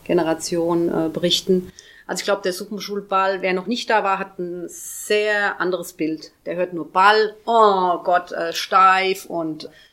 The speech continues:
nee, nee, nee, da muss ich hier Walzer tanzen und muss jedem die Hände schütteln und was weiß ich. Also dieses Bild ist nicht korrekt. Im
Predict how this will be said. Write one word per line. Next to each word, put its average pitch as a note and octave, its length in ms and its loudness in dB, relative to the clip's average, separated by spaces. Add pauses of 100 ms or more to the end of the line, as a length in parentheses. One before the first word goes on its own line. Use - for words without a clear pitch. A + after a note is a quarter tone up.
(120)
nee, G3 240 -4
nee, F3+ 200 -4
nee, F#3 320 -6
da F3 160 2
muss E3+ 180 -6
ich F3 140 -8
hier E3 200 -2
Walzer F3+ 360 2
tanzen F3+ 420 -4
und E3+ 140 -4
muss E3 180 -8
jedem E3 200 -6
die E3 100 -4
Hände F3 240 -4
schütteln F3 520 -4
und D#3 280 -6
was D#3 180 -8
weiß D3+ 200 -6
ich. F#3 260 -8 (260)
Also F3 160 0
dieses G3 320 -4
Bild F#3 320 0 (140)
ist - 260 -12 (100)
nicht D3+ 380 -10 (100)
korrekt. - 460 -14 (160)
Im D#3 260 -12